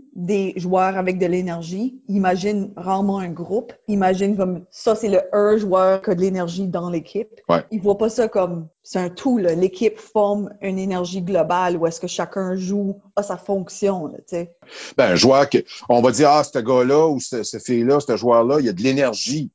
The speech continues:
Speaker 2: Ben, il y a de l'énergie parce que c'est sa personnalité. Il, tu sais, tu sais, on, on côtoie tous des gens, des fois, tu sais, ah, c'ti, il m'a drainé solide, lui. Il est, il est drainant, <laughs> là, tu sais, euh,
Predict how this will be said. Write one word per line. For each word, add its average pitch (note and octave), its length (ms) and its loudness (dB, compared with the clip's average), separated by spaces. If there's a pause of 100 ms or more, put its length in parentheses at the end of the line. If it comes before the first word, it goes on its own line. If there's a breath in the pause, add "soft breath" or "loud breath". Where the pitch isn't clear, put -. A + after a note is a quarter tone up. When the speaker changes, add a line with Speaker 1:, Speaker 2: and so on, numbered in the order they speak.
(160)
Speaker 2:
Ben, G2+ 140 2
il F#2+ 60 2
y - 20 2
a F2+ 60 0
de E2 80 -4
l'énergie B2+ 580 2
parce - 300 -2
que G#2+ 600 2
c'est - 240 -2
sa A#2+ 160 0
personnalité. A#2+ 840 2
Il, F2 1080 2
tu - 120 2
sais, E2+ 60 2
tu F2+ 100 -4
sais, F3 160 6
on, F#2+ 180 6
on G2+ 260 2
côtoie D3+ 400 4
tous A3+ 140 2
des C3+ 200 6
gens, C#3 200 4
des A#2 120 6
fois, E3 160 4
tu - 140 -2
sais, F2+ 200 2
ah, F#2 120 4
c'ti, - 300 2
il G2 60 8
m'a F#2 120 6
drainé A#2+ 460 4
solide, C3+ 460 4
lui. G2 280 2
Il A2+ 120 8
est, A2 200 2
il B2+ 120 10
est A2+ 120 6
drainant, A#2 500 6
<laughs> - 0 -
là, B2 100 0
tu - 160 -2
sais, E3 80 -6 (380 loud breath)
euh, G#2 220 6